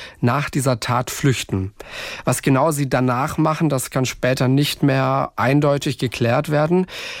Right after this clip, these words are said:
Mark wird später aber sagen, dass sie sich in das Mietauto gesetzt und Richtung Mülheim an der Ruhr gefahren seien.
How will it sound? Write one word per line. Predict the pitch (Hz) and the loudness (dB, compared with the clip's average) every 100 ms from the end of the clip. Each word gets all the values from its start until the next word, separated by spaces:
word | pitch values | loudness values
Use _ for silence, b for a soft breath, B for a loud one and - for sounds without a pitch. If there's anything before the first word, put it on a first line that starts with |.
| B | B
Mark | - 156 196 - | 0 2 0 0
wird | 165 | -2
später | - 139 147 165 | 0 0 0 0
aber | 139 127 | 0 0
sagen, | 117 110 147 165 160 B B - | 0 0 2 0 -2 B B -4
dass | 131 - | -2 0
sie | |
sich | 135 139 143 | 0 0 2
in | |
das | 135 123 135 | 0 2 2
Mietauto | 160 - 165 170 170 | 2 2 0 0 0
gesetzt | 170 151 160 - - - | 0 2 0 -2 -6 -2
und | 147 135 | 0 2
Richtung | 131 - 135 | 2 2 4
Mülheim | 131 156 143 127 127 131 | 4 4 2 2 0 0
an | 127 | 2
der | 120 | 2
Ruhr | 117 135 131 | 2 2 2
gefahren | 120 - 101 104 | 0 0 0 2
seien. | 101 95 95 98 | 0 0 -2 -4